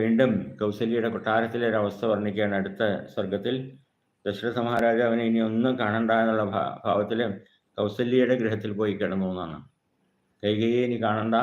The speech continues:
കൗസല്യ മാത്രമേ തനിക്ക് ഇനി സഹായിക്കത്തുള്ളൂ എന്നുള്ള മട്ടിൽ എല്ലാം വല്ലാതെ വിലപിച്ചുകൊണ്ട് ദുഃഖാർത്ഥനായിട്ട് തൻ്റെ പുത്രനെ അനുസ്മരിച്ചുകൊണ്ട്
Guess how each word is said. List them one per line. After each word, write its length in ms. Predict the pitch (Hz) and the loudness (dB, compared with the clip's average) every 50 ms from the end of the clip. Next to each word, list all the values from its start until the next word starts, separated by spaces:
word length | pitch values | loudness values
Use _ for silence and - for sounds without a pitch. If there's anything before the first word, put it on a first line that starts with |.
| 127 123 - - - - _ _ _ _ _ _ _ _ _ _ _ _ _ _ _ _ - | 0 -2 -4 -10 -16 -20 _ _ _ _ _ _ _ _ _ _ _ _ _ _ _ _ -6
കൗസല്യ 360 | - 101 95 - 120 120 123 117 113 | -4 -4 -2 -2 -2 0 0 0 0
മാത്രമേ 240 | 113 113 117 117 113 117 | 0 0 0 -2 0 0
തനിക്ക് 240 | 113 104 107 110 107 110 | -2 -2 -2 -4 -2 -2
ഇനി 160 | 110 110 107 98 95 - - - - - _ - - - | -2 0 0 -2 -2 -4 -8 -14 -20 -20 _ -20 -18 -12
സഹായിക്കത്തുള്ളൂ 760 | - 101 98 110 104 107 98 104 104 113 110 107 104 113 113 101 - - - - - - - _ _ _ _ - | -8 -4 0 0 0 0 0 -4 -6 -6 -4 -2 2 2 2 2 2 -2 -10 -16 -20 -20 -20 _ _ _ _ -10
എന്നുള്ള 240 | - 110 113 113 110 110 | -6 -2 0 0 0 0
മട്ടിൽ 240 | 107 101 - 110 120 139 156 196 196 - - - _ _ _ _ _ _ _ _ _ _ _ _ _ _ _ - | 0 -2 -4 -2 -2 0 0 -2 -4 -8 -14 -18 _ _ _ _ _ _ _ _ _ _ _ _ _ _ _ -10
എല്ലാം 580 | 98 95 104 104 104 107 110 117 120 120 123 127 110 95 - - - - - | -6 -4 -2 -2 -2 0 2 2 2 2 2 0 -2 -4 -6 -10 -16 -14 -8
വല്ലാതെ 380 | 101 101 104 107 110 120 127 127 120 | -6 -2 0 0 0 2 2 2 2
വിലപിച്ചുകൊണ്ട് 680 | 113 113 110 117 113 120 - 123 117 117 110 113 101 - - - - 101 | 2 2 2 0 -2 -2 -2 0 0 2 2 2 2 0 -2 -8 -10 -10
ദുഃഖാർത്ഥനായിട്ട് 840 | 98 98 - 123 113 113 113 - 131 123 120 113 104 95 107 95 - - - - - - _ _ _ _ _ _ _ _ _ - | -8 -4 2 2 2 4 4 2 2 2 2 2 0 0 0 -2 -2 -2 -8 -20 -20 -20 _ _ _ _ _ _ _ _ _ -8
തൻ്റെ 240 | 107 107 107 120 117 113 | -6 -2 0 0 0 0
പുത്രനെ 400 | 113 113 120 120 120 127 127 127 127 - 104 | -2 -2 -2 0 0 2 2 2 2 0 0
അനുസ്മരിച്ചുകൊണ്ട് 800 | 117 110 110 - 127 131 131 131 131 131 127 120 110 107 104 | -2 -2 -2 0 0 0 0 0 0 0 0 0 2 0 0